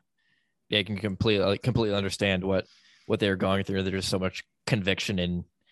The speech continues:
in your mission. You kind of really just found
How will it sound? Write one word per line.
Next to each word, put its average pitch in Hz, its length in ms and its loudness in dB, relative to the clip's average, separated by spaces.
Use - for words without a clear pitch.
in 104 140 0
your 95 100 4
mission. 92 520 2
You 90 100 -2
kind 101 100 -4
of 95 60 0
really 95 200 4
just - 200 -2
found 90 460 0